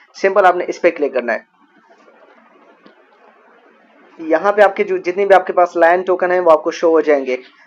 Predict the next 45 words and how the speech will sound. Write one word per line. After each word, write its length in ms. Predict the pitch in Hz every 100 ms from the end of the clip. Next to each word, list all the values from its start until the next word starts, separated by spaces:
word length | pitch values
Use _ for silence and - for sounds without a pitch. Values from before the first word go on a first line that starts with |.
| -
म-, 140 | 156 151
अ, 160 | 151
वो 140 | 151 160
कहते 280 | 170 170 202
हैं 80 |
ना, 100 | 214
एक, 260 | 170 175 170
अ, 420 | 165 160 135 147
लतीफ़ा 500 | 147 147 151 180 214
भी 100 | 202
चल 140 | 208 175
रहा 160 | 180
है 60 | 202
कि 100 | 196 185 - _ -
अगर 180 | 190 196
लाइन 220 | 185 196
की 100 | 202
price 280 | 185 180 185
एक 180 | 190 190
रुपये 200 | 180 180
भी 80 |
बन 200 | 175 165
जाए 140 | 170 160
ना 100 | 175
तो 280 | 175 156 147
हम 240 | 165 165
लखपति 400 | 156 160 170 190
करोड़पति 500 | - 165 165 165 165
बन 180 | 127 123
जाएंगे। 280 | 127 127 127 - _
तो 80 | 180
माशाल्लाह 360 | 175 175 196 190
मेरे 120 | 190
पास 200 | 175 170
भी 60 | 180
token 240 | 175 180
काफ़ी 260 | 175 160 175
ज़्यादा 200 | 170 165
आ 40 |
चुके 220 | 160 180
हैं, 160 | 208 - _ _ _ _ _ _ _ _ 156
मेरे, 300 | 160 165 165
अ, 160 | 151 143
लाइन 280 | 147 151
token। 300 | 151 127 123